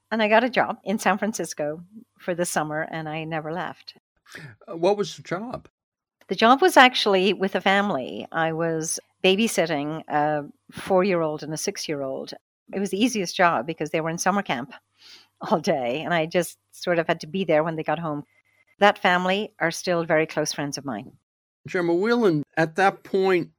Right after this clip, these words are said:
Speaker 2: you're in San Francisco. It's, I guess, a year or two later, and you were eventually going to decide to go to college. And at that point, were you thinking about writing? Were you thinking about theater?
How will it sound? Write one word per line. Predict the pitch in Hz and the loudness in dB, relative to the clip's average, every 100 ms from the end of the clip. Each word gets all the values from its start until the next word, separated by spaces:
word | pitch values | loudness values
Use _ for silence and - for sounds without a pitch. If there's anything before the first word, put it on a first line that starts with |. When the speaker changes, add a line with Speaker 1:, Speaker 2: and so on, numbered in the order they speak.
| _ - | _ -2
Speaker 2:
you're | 135 127 | 0 2
in | 165 208 | 4 2
San | 202 185 170 | 0 -2 -2
Francisco. | 156 147 - 135 - 123 127 123 | -4 -6 -6 -8 -2 2 2 0
It's, | 110 - | -4 -4
I | 120 | -4
guess, | 113 127 120 | -2 -2 -2
a | 110 | -6
year | 104 120 143 | -4 -2 0
or | 139 | 0
two | - 135 | -2 -4
later, | 120 113 139 135 107 104 - - - - - | -2 0 2 2 0 -2 -12 -20 -20 -20 -10
and | 85 120 | -4 -4
you | 120 123 | -2 0
were | 120 113 | 0 0
eventually | 113 147 160 156 135 | 2 2 2 0 0
going | 113 123 120 117 | 2 2 2 -2
to | - | -8
decide | 107 110 - 123 120 | -12 -8 -2 -2 -2
to | - | -4
go | 120 117 113 95 - | -4 -2 -4 -8 -14
to | - | -16
college. | - 139 208 123 92 | -4 -2 0 -2 -4
And | 110 107 107 101 _ _ _ | -6 -6 -8 -12 _ _ _
at | 143 - | -6 0
that | 147 131 - | 0 0 -2
point, | 175 180 143 | 0 0 2
were | 143 | 2
you | 147 175 165 | 2 0 -2
thinking | 156 - 160 180 151 | -4 -4 -2 0 0
about | 123 117 - | 0 -4 -2
writing? | 131 185 180 180 170 165 156 123 | 0 4 4 4 2 0 -2 -2
Were | |
you | 117 | -2
thinking | 107 139 127 117 107 | -2 -4 -2 -2 -2
about | 95 101 80 | -4 -4 -6
theater? | - - 175 185 175 170 165 160 | -10 -6 2 2 4 2 2 -2